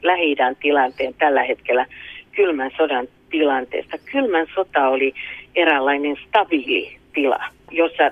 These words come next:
tavallaan aseet sitten vakautti, mutta, eh, Lähi-itä on jatkuvassa murroksessa, jatkuvia aseellisia konflikteja,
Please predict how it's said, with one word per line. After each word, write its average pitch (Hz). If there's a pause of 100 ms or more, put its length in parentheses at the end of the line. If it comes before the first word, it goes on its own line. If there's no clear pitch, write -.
tavallaan 156 (380)
aseet 160
sitten 151
vakautti, 139
mutta, 143 (880)
eh, - (160)
Lähi-itä 190
on 165
jatkuvassa 135 (500)
murroksessa, 165
jatkuvia 147
aseellisia 131
konflikteja, -